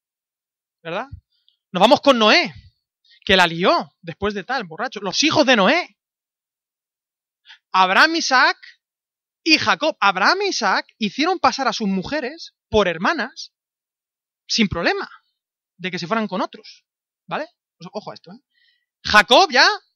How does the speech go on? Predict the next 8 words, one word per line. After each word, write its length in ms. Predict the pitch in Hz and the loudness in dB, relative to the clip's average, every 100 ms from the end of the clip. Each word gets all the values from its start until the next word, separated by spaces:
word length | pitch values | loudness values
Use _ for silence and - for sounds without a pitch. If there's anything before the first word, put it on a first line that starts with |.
| _ _ _ _ _ _ _ _ _ _ _ _ 208 220 165 | _ _ _ _ _ _ _ _ _ _ _ _ -16 -14 0
para 140 | 202 | 4
darle 140 | 226 | 6
de 60 | 233 | 4
comer 200 | 208 190 | 2 0
aparte. 480 | 165 294 190 151 - _ _ _ _ _ _ _ | 2 0 -2 -12 -16 _ _ _ _ _ _ _
Un 100 | 175 | 0
mentiroso, 760 | 185 185 190 185 214 294 359 - | 2 2 0 -2 -2 -6 -8 -8
compulsivo, 880 | - 190 170 175 156 196 208 302 359 | -4 -4 -4 -6 -4 -4 -4 -6 -12